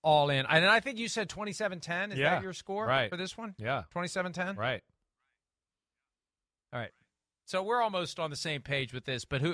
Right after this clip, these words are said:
Speaker 1: who knows? I, and, and, uh, I, I, look, I'm gonna watch it because it's football and it's on T V, and I am interested in Malik Willis, but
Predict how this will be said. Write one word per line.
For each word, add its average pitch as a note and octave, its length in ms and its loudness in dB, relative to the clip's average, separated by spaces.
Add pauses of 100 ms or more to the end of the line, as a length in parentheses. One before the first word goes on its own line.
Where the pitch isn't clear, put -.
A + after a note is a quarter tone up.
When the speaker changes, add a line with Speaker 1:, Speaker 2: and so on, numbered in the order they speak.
Speaker 1:
who D3+ 160 0
knows? G2 260 -8 (320)
I, D#3+ 220 2 (340)
and, A#3 160 4 (100)
and, G#3+ 300 0
uh, G3 320 8
I, A3 320 -2
I, - 60 0
look, G#3 160 4
I'm A3+ 100 6
gonna B3+ 160 4
watch G#3 320 8
it G3+ 40 -6
because F3+ 260 -2
it's F3 140 -12
football G3 400 4
and E3+ 80 2
it's D3 120 -6
on E3+ 180 2
T F3 220 -2
V, F3 180 2
and E3+ 80 2
I D#3+ 100 4
am D#3+ 180 2
interested D#3 300 -4
in C#3+ 80 -4
Malik C#3+ 280 0
Willis, C#3 320 2
but E3+ 220 -6